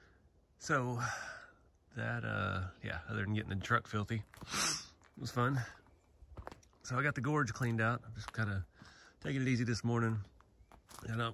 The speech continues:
went for a little hike. Got a little bit of internet service. And, uh, I was thinking this now, if I run the eighteenth scale, it's gonna have to be like the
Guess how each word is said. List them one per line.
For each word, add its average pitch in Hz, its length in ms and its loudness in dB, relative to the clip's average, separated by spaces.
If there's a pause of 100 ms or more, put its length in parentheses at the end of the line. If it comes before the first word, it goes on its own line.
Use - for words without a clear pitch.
went 120 220 -6
for 123 120 -2
a - 20 0
little 117 160 2
hike. 113 320 2 (1200)
Got 110 120 -2
a - 20 -10
little 107 160 0
bit 104 120 2
of 107 100 0
internet 110 320 2
service. 107 360 2 (1120)
And, 98 360 -2
uh, 104 40 -6
I 120 320 -12
was - 120 -18
thinking 113 260 4
this 95 220 2
now, 110 220 8
if - 380 -6
I 113 40 0
run 113 180 4
the 110 100 2
eighteenth 117 360 0
scale, 92 280 -2
it's 92 100 -6
gonna 98 160 -4
have - 40 -12
to - 80 -14
be 101 80 -4
like - 220 -4
the 80 120 -6